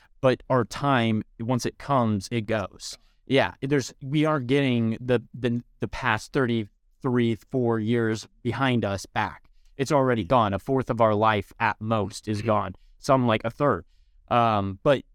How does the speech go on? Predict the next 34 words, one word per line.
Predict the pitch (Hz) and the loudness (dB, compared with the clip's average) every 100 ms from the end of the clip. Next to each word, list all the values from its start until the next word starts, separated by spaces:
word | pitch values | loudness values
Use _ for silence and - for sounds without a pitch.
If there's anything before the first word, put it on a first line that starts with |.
| - | -2
it's, | 143 - - _ _ _ _ _ _ | -2 -4 -12 _ _ _ _ _ _
I | 156 | -4
think | 233 240 | -2 -2
with | 262 | 2
that | 214 | 0
accountability, | - - 196 135 127 185 131 | 0 -2 -2 -2 -2 0 0
though, | 113 101 | -2 0
that | 135 175 | 0 0
just | 185 - | -2 -4
speaks | - 135 - | -6 -6 -6
volumes. | 104 107 117 101 95 - - | -2 0 0 -2 -8 -12 -6
And | 127 123 117 | 0 0 0
I, | 131 127 - - | -2 -4 -8 -4
I | |
really | 131 127 156 147 135 127 117 - _ _ _ _ _ | -2 2 0 2 2 2 0 -6 _ _ _ _ _
thank | 180 156 | 0 0
you | 147 131 | 0 -4
for | 127 | 0
being | 123 117 | 0 0
honest | 127 135 117 101 120 | 2 2 0 -4 -6
with | 110 | -2
that, | 104 | -2
because, | 101 117 131 | -2 -2 0
like, | 123 113 - _ - | 0 0 -4 _ -4
I | 147 | -2
think | 151 180 156 | 0 -2 0
when | 147 120 - _ _ | -2 -2 -8 _ _
people | 185 156 | -4 -4
start | 147 147 | 0 -2
a | |
business, | 120 135 131 123 | 0 -2 -2 -2
you | 123 | -4
think, | 113 156 147 - | -4 -2 -2 -2
like, | 135 131 123 | -2 0 0